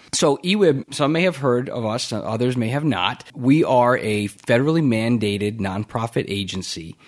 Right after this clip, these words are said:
that oversees workforce programming in the forty-one town eastern region of Connecticut.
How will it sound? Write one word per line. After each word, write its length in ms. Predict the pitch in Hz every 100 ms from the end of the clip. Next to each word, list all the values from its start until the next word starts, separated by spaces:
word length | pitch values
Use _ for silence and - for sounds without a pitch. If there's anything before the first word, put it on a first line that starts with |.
| -
that 160 | 98 -
oversees 840 | 110 107 107 - 104 104 95 -
workforce 460 | 107 107 - 110 -
programming 800 | - 104 101 95 92 92 92 101 - -
in 60 | 98
the 60 |
forty-one 500 | 90 107 104 95 98
town 520 | - 104 92 95 92 -
eastern 440 | 101 - 95 92
region 520 | 95 92 90 82 90 -
of 440 | 98 87 87 85 -
Connecticut. 600 | - 95 90 90 - -